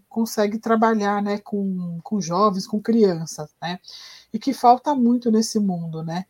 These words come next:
Então, sobre o valor da amizade, sobre o valor do cuidar, né, da, da, quando a gente, quando eles falam da cuidar da rosa, né, é, então, né, eu gosto muito desse livro, eu acho que esse livro traz aí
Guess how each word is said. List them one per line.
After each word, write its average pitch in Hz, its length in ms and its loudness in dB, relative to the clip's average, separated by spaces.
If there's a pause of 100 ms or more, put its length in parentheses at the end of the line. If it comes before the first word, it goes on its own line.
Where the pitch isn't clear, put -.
(520)
Então, 214 520 2
sobre 208 280 2
o - 20 0
valor 202 340 4
da 202 100 2
amizade, 208 840 2
sobre 214 300 0
o - 20 -2
valor 208 260 2
do 202 140 -2
cuidar, 226 800 2
né, 226 380 4
da, 190 260 -4
da, 175 180 -10
quando - 180 -10
a - 40 -4
gente, - 80 -14
quando 208 140 -6
eles 208 100 -10
falam 208 200 0
da 196 100 -4
cuidar 202 400 -2
da 202 100 2
rosa, 214 800 8 (560)
né, 202 420 0
é, 196 580 -2
então, 240 840 2
né, 214 320 0
eu 202 180 0
gosto 226 360 -2
muito 240 240 -4
desse 233 300 -2
livro, 170 260 -6
eu 165 60 -4
acho 180 200 -4
que 214 80 -2
esse 214 240 -6
livro 214 460 -2
traz 196 520 -6
aí 214 460 -2